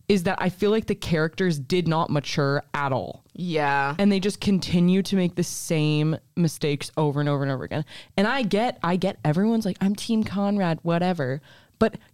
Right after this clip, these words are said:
Speaker 1: Conrad has not changed his behavior. And I find it annoying and problematic.
Speaker 2: Like, yeah. I
Speaker 1: Like,
Speaker 2: mean
Speaker 1: they're all just the same person. And they're supposed to be, like, older and had had life experiences.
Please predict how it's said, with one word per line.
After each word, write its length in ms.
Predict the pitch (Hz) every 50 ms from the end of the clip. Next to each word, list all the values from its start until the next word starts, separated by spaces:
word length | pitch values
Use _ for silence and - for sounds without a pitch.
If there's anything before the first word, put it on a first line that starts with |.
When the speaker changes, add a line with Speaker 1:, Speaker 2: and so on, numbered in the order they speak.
| _ -
Speaker 1:
Conrad 640 | - - 208 196 196 208 233 247 262 269 285 294 285
has 340 | 240 - 226 208 202 185 185
not 480 | 180 175 170 160 160 160 165 - - - - -
changed 480 | - - 165 156 151 147 147 - - -
his 260 | _ - 151 143 135 - _ _
behavior. 480 | - 143 127 143 131 127 113 101 - 123 - - - _
And 80 | - 175
I 60 | 165
find 200 | 160 165 160 165
it 140 | 156 - - _ _ -
annoying 480 | 170 160 156 147 156 185 226 254 262 -
and 100 | 220 190
problematic. 640 | - 185 170 156 147 131 117 - - - - - - - _ _ _ _ -
Speaker 2:
Like, 460 | 170 160 156 151 151 151 143 - - -
yeah. 520 | 165 151 143 135 131 131 127 131 135 160 - - _ - - - _ _ _ _ _ _ _ _ -
I 140 | 196 208 214
Speaker 1:
Like, 60 | 220
Speaker 2:
mean 260 | 220 220 220 214 208
Speaker 1:
they're 120 | 208 208
all 200 | 208 208 202 202
just 160 | 190 214 202 -
the 60 | 208
same 240 | - 190 170 160 151
person. 480 | 160 156 147 151 - 92 92 101 - -
And 80 | - 165
they're 80 | 156
supposed 240 | 147 - 170 165 151
to 60 | - 165
be, 80 | 175 160
like, 160 | 151 143 143 -
older 380 | - 156 151 143 143 131 113 117
and 240 | 117 120 123 127 - - _ _ _ - - - - -
had 200 | - 147 156 151 147
had 260 | 147 147 147 147 - - - - - -
life 280 | 143 156 151 147 147 -
experiences. 1040 | 147 - - - 156 139 123 - - - 147 - - - - - - - - - -